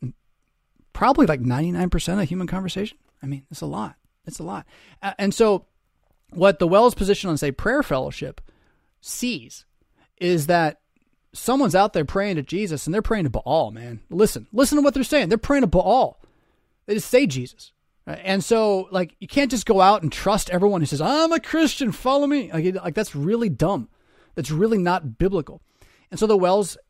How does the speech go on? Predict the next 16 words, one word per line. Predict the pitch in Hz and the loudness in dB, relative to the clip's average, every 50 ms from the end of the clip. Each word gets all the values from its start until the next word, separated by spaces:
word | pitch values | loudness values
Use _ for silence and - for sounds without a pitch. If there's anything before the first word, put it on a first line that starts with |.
| _ | _
has | - - - 180 175 175 175 170 160 170 | -10 -2 0 2 2 2 2 0 0 -2
a | 170 147 143 135 135 127 | -4 -4 -4 -4 -4 -4
historic | 110 - 139 - - - 202 208 254 277 269 240 - | -6 -8 -8 -8 -2 0 0 2 4 2 2 2 0
way | 156 135 120 117 117 139 160 - _ _ _ _ _ | -2 -4 -2 -2 -4 -6 -8 -12 _ _ _ _ _
of | - 143 139 139 127 165 - 147 | -4 -4 -4 -4 -6 -8 -10 -4
guarding | - 165 170 170 160 151 135 123 | 0 2 2 4 4 2 2 2
this | 127 151 185 - - | 0 -4 -6 -8 -12
called, | - - 160 151 147 135 131 131 - | -2 0 2 2 2 2 -2 -6 -8
uh, | - 135 123 117 113 - _ - - - | -6 -6 -6 -6 -8 -10 _ -16 -14 -12
uh, | 143 - 175 _ _ _ _ _ _ _ _ _ _ _ _ | -12 -12 -14 _ _ _ _ _ _ _ _ _ _ _ _
pastoral | - 165 147 - 185 185 190 190 190 | 0 0 0 2 2 2 2 2 0
communion | - - - 175 175 190 202 | -4 -8 -8 -6 -4 -4 -2
practice, | - 214 208 - 240 - | -2 -2 -2 -2 -6 -4
close | - 185 180 - | -2 -2 -2 0
communion | - 180 175 190 | -2 -6 -6 -6
practice. | 180 196 208 - 320 269 - | -6 -8 -8 -8 -14 -18 -20